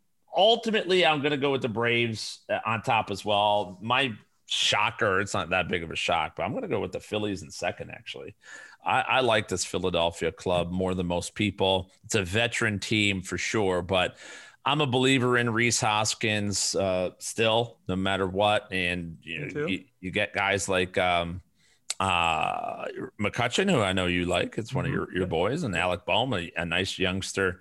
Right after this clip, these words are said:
Speaker 2: Mm-hmm.
Speaker 1: uh, a-, as well. So I, there's a lot to like in this Philadelphia lineup specifically. And then you get Wheeler to add to Aaron Nola, who's been one of the most consistent arms in baseball. Zach Eflin, we've seen breakouts from him.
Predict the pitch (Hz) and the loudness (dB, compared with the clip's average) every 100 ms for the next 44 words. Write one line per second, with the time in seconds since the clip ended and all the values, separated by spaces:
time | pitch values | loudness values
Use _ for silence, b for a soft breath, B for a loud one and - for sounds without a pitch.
0 | - - 123 - 98 95 92 95 98 95 | -16 -12 -10 -2 2 4 4 4 2 2
1 | 98 92 90 107 107 110 107 107 95 123 | 0 0 2 2 2 2 2 2 2 0
2 | 247 349 359 285 294 262 214 208 147 143 | 0 -2 0 2 2 2 2 2 0 0
3 | - 139 135 117 117 113 104 92 82 73 | -2 0 2 2 2 2 2 4 4 0
4 | - - - - 101 104 117 107 - - | -6 -20 -10 -2 0 2 2 0 -2 -4
5 | 98 - 92 92 98 90 92 101 101 101 | -2 2 0 0 0 0 0 0 2 2
6 | - 92 101 107 101 95 92 80 92 92 | 0 0 2 4 4 2 2 2 2 2
7 | 90 95 92 90 95 95 82 90 90 90 | 0 0 0 0 2 0 -2 -2 0 0
8 | 92 - - 80 - 110 95 92 92 90 | -2 -4 -6 -6 -2 -2 0 -2 -2 -4
9 | 87 92 95 - 95 90 B B - 98 | -2 0 0 0 0 0 B B 0 0
10 | - 101 101 - 101 92 - 98 87 95 | 0 -2 -2 0 0 0 0 -2 0 0
11 | 95 98 90 - 82 90 107 98 92 | 0 0 -2 -6 -8 -2 0 0 -2